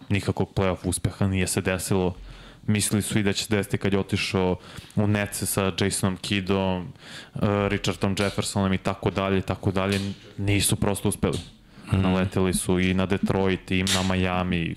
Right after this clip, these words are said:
Speaker 1: Cleveland, sa mladim LeBronom, Washington je tada isto bio dobar, Celtics je napravili veliku trojku dve hiljade osme i to je bilo to, prosto nije bilo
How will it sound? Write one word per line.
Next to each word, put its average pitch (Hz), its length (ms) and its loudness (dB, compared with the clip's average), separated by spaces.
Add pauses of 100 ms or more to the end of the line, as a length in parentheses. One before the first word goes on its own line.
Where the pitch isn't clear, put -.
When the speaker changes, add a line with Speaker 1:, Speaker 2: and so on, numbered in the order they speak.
(100)
Speaker 1:
Cleveland, 95 680 0 (500)
sa - 180 0
mladim 95 380 2
LeBronom, 95 380 2
Washington 95 480 0
je 92 80 2
tada 92 240 2
isto - 180 -2
bio 92 180 2
dobar, 90 380 0
Celtics - 480 -4
je 101 40 2
napravili 90 380 0
veliku 90 380 2 (520)
trojku 208 380 0
dve 98 140 2
hiljade 101 380 2
osme 101 440 2
i 104 60 2
to - 120 0
je 110 60 2
bilo 117 200 2
to, 117 260 0
prosto 92 380 -2
nije 92 200 2
bilo 92 500 2